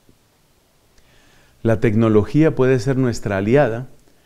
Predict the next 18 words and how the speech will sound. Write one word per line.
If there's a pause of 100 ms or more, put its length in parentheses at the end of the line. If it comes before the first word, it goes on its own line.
(360)
pero
también
puede
destruir
muchas
cosas. (1120)
El
hecho
de
tener
una
satisfacción
inmediata, (1160)
podemos
decir
que
nos
maleduca,